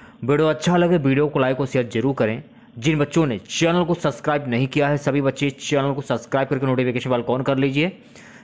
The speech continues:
जब आप नोटिफिकेशन बेल को on करेंगे, तभी मेरा नया वीडियो नोटिफिकेशन आप सभी लोगों तक आसानी से पहुंच जाएगी। स्टार्ट करते हैं आज का वीडियो।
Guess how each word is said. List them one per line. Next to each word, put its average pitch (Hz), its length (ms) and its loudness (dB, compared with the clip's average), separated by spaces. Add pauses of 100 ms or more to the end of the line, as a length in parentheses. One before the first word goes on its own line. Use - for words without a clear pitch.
(100)
जब 165 180 2
आप 190 140 2
नोटिफिकेशन 175 440 2
बेल 160 120 2
को 143 120 0
on 143 160 2
करेंगे, 151 340 2
तभी 151 260 0
मेरा 147 120 2
नया 139 160 2
वीडियो 147 160 0
नोटिफिकेशन 123 520 0
आप 135 180 0
सभी 131 160 0
लोगों 107 200 -4
तक 139 160 -2
आसानी 131 280 -2
से 160 180 -2 (180)
पहुंच 110 300 -6
जाएगी। 104 540 -10 (3000)
स्टार्ट 139 200 0
करते 135 280 -2
हैं 131 80 2
आज 127 180 -2
का 131 80 0
वीडियो। 127 300 0